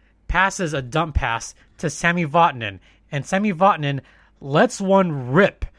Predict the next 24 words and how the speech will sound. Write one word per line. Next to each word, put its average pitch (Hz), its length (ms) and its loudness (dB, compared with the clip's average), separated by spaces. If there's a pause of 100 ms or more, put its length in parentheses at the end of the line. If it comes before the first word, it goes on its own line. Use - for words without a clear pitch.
(140)
from 185 360 0
the 160 120 4
right 139 460 2
side, 151 760 2 (560)
and 185 760 2 (360)
that 170 340 2 (120)
shot - 600 0
hit - 560 -2 (180)
the 170 200 -4 (300)
post. - 640 4 (300)
Yeah, 151 400 4
he 202 280 -4
drew 196 260 -2 (120)
iron 180 340 6
on 170 160 2
that 160 200 0
shot. 151 340 2 (420)
If 196 180 0
that 214 220 0
puck 165 380 0
is 156 160 -4
just 143 280 -4 (340)
one 165 520 0 (160)
inch 185 360 -4